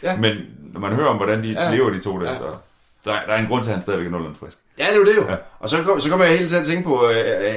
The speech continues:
Speaker 1: altså hele det der, hvad skal man sige, øh, kavaleri af fede film, som
Speaker 2: Ja.
Speaker 1: han, som han har lavet jo, ikke? Og
Speaker 2: Ja.
Speaker 1: altså, der, der er jo faktisk mange
Speaker 2: Ja.
Speaker 1: iblandt, altså, altså Wa-, Wall Street, og,
Speaker 2: Ja, ja.
Speaker 1: og så er der de der actionfilm der, som vi snakkede om lige før, og så
Speaker 2: Ja.
Speaker 1: er der også den der, som handler om, øh, hvad fanden hed den nu?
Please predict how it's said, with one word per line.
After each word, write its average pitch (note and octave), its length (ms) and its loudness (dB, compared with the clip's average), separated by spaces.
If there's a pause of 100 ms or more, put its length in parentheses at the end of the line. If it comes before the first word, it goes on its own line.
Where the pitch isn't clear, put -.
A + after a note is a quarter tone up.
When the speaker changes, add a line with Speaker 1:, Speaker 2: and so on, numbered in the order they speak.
Speaker 1:
altså G#2 160 -6
hele C#3+ 160 -2
det C#3 80 0
der, A#2+ 300 2
hvad F2 100 -6
skal A#2 100 -12
man G2+ 80 -6
sige, B2 200 -8
øh, F#2 400 -4 (180)
kavaleri C3+ 420 2
af G#2 260 -2
fede C#3+ 180 0
film, C#3+ 220 -2
som G#2+ 120 -6
Speaker 2:
Ja. G#2+ 60 -2
Speaker 1:
han, G#2+ 120 -8
som G#2+ 100 -12
han A2 100 -6
har A2 80 -6
lavet C3+ 240 0
jo, - 80 -6
ikke? G#2+ 120 -8
Og A2+ 40 -4
Speaker 2:
Ja. - 60 -4
Speaker 1:
altså, A2 180 -8
der, G#2+ 140 -2 (220)
der G#2 60 -8
er F#2+ 40 -4
jo F2+ 60 -8
faktisk B2 260 -4
mange C#3+ 260 2 (260)
Speaker 2:
Ja. B2+ 160 2 (220)
Speaker 1:
iblandt, C3+ 400 0
altså, A2 280 -4 (600)
altså - 140 -10
Wa-, F2+ 380 -8
Wall C#3 140 2
Street, G#2+ 600 -6
og, - 300 -8
Speaker 2:
Ja, F#2 180 -2
ja. - 120 -6
Speaker 1:
og - 60 -6
så B2+ 100 -4
er C#3 40 2
der C#3+ 80 2
de C3 140 -2
der A#2 220 4
actionfilm A#2+ 440 -4
der, A2 120 -2
som A2 180 -8
vi G#2+ 80 -4
snakkede A#2+ 300 -2
om G#2+ 80 -2
lige B2 140 -6
før, C3 120 -4
og G#2+ 140 -2
så A2+ 60 -2
Speaker 2:
Ja. C3 40 0
Speaker 1:
er C3 40 -4
der C3+ 80 -2
også C3 160 -4
den B2+ 80 -4
der, G#2+ 460 0
som A2 180 -8
handler B2+ 280 -4
om, G2+ 320 -4
øh, F#2+ 340 -6
hvad G#2 380 -16
fanden A2+ 240 -10
hed A2 80 -12
den G#2+ 100 -12
nu? G#2+ 140 -12